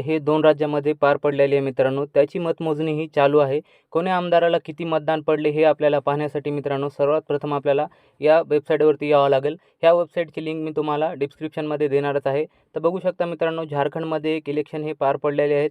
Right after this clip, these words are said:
त्याचे पण वोट काउंटिंग आज चालू आहे. कुणाला किती मतदान पडले आहे हे पाहण्यासाठी मित्रांनो, तुम्ही सर्वप्रथम या वेबसाईटवरती या. इथं बघू शकता महाराष्ट्रामध्ये पण हे वोटिंगचे आज काउंटिंग चालू आहे. तर आपल्याला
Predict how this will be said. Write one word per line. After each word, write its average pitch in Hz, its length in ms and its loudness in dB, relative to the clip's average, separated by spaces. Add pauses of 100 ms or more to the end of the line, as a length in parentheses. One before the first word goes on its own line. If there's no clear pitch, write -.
त्याचे 147 220 -2
पण 160 220 -4 (320)
वोट 143 200 -4 (200)
काउंटिंग 156 380 0
आज 156 120 0 (100)
चालू 143 220 4
आहे. 143 240 2 (360)
कुणाला 160 300 -2
किती 165 260 -10
मतदान 156 380 -2
पडले 151 280 2
आहे 147 200 2
हे 147 160 -4
पाहण्यासाठी 147 520 -2
मित्रांनो, 147 380 -4
तुम्ही 147 300 -6 (240)
सर्वप्रथम 147 480 0
या 139 120 2
वेबसाईटवरती 135 640 0
या. 135 140 2 (360)
इथं 135 180 2
बघू 165 160 -4
शकता 165 300 0
महाराष्ट्रामध्ये 151 680 0
पण 151 180 0
हे 156 160 -6 (360)
वोटिंगचे 156 580 0
आज 151 180 6 (160)
काउंटिंग 147 320 -2
चालू 143 220 2
आहे. 147 180 2
तर 156 160 -2
आपल्याला 156 400 0